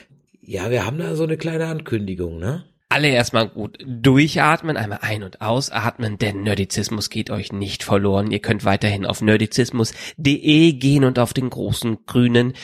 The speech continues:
Speaker 2: Feedback-Button klicken und dann könnt ihr uns eine WhatsApp-Nachricht schreiben, wie immer an die null eins fünf zwei fünf neun sechs vier sieben sieben null neun, eine Mail an die info at nerdizismus punkt de oder fleißig auf unserem Discord-Server unter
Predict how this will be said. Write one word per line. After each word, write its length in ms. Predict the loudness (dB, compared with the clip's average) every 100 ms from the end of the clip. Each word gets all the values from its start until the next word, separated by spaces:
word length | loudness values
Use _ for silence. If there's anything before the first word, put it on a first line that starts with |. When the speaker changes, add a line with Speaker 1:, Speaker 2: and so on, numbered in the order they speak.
| -18
Speaker 2:
Feedback-Button 880 | -6 -4 -2 -2 -4 _ -8 -8 -12
klicken 340 | -10 -8 -8 -8
und 120 | -10
dann 80 | -8
könnt 180 | -4
ihr 80 | -4
uns 160 | -4 -6
eine 100 | 0
WhatsApp-Nachricht 760 | 0 0 -4 0 0 0 -4 -6
schreiben, 320 | -4 -2 -2
wie 60 |
immer 160 | -2 0
an 140 | -2
die 40 | -2
null 80 | -2
eins 220 | -4 -4
fünf 200 | -6 -6
zwei 200 | -6 -6
fünf 260 | -6 -10
neun 180 | -8 -8
sechs 220 | -10 -12
vier 160 | -8 -8
sieben 320 | -6 -8 -8
sieben 380 | -6 -6 -4 0
null 240 | 4 4
neun, 440 | 4 4 4 4 2 -6 -16 -4
eine 400 | 0 2 4 4
Mail 360 | 4 4 6
an 180 | 4 4
die 120 | 0
info 220 | -2 0
at 100 | 0
nerdizismus 680 | 2 2 0 -2 -2 -4 0
punkt 220 | 2 2
de 280 | 4 6 6 4 -10 4
oder 580 | 6 8 6 4 0 _
fleißig 500 | -2 2 2 0 -2
auf 120 | -4
unserem 360 | -4 -2 -2 -4
Discord-Server 760 | -6 -2 -2 -2 0 2 2
unter 260 | 0 0